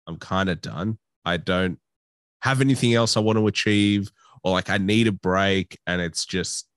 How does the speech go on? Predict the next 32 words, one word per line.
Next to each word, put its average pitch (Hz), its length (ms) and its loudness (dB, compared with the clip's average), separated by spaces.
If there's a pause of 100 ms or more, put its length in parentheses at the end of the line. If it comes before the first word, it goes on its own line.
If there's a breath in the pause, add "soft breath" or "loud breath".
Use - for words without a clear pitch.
(100)
they 92 120 -2
just 127 180 0
get 127 180 0
to 113 120 0
a 87 60 -6
point. 107 420 -2 (480)
And 98 260 -2 (240)
I 104 60 -2
think 135 200 2
from 123 200 2
the 104 140 4
outside 107 380 2
looking 104 280 0
in, 110 160 2
we're 95 80 0
like, 87 280 -4
"How 117 180 -2
could 131 240 4
you 120 80 4
stop? - 360 0
You're 101 140 2
on 101 100 0
top 104 220 -2
of 104 60 0
the 95 60 0
world." 98 500 0
But 80 200 -4 (440)
then 90 160 0
they're 87 120 0
just 82 260 -6
like, 80 300 -6 (240)
"Yeah, 78 300 -8